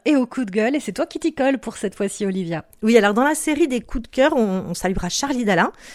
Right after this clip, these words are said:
Speaker 2: qui remporte le championnat imoca Globe Series pour la deuxième année consécutive. Alors, je trouve que c'est une jolie consolation pour Charlie, qui termine deuxième de la Route du Rhum après une course splendide en tête de flotte la majeure partie de la course.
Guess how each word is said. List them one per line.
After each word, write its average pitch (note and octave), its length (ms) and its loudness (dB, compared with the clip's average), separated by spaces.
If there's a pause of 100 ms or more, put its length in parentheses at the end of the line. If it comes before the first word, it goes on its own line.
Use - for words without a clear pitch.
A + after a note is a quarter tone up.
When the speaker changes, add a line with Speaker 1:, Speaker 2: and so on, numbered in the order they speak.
(200)
Speaker 2:
qui - 140 -8
remporte F#3 340 -2
le F3 80 -4
championnat G3+ 540 0
imoca G3 440 0
Globe F#3+ 240 0
Series A3 480 2
pour - 100 -4
la F3+ 100 2
deuxième G#3+ 340 4
année G3 200 2
consécutive. - 720 -4
Alors, F#3+ 160 4 (280)
je - 60 -12
trouve D4 140 -4
que - 80 -10
c'est B3+ 80 0
une G#3+ 100 4
jolie B3+ 280 4
consolation B3 680 0
pour A#3 160 -6
Charlie, A#3 400 0
qui C#4 160 -6
termine G#3 380 0
deuxième G3+ 360 2
de F#3+ 80 0
la F#3 120 2
Route F3 180 -2
du D#3+ 140 -4
Rhum F#3+ 340 0 (460)
après F#3+ 260 -2
une G3+ 80 2
course - 320 -6
splendide A#3+ 680 0
en F#3+ 100 -2
tête G#3 340 0
de G3+ 100 -2
flotte A3 300 -4
la F3 80 0
majeure G#3+ 380 2
partie - 260 -6
de F#3 60 -4
la E3+ 100 -2
course. - 420 -2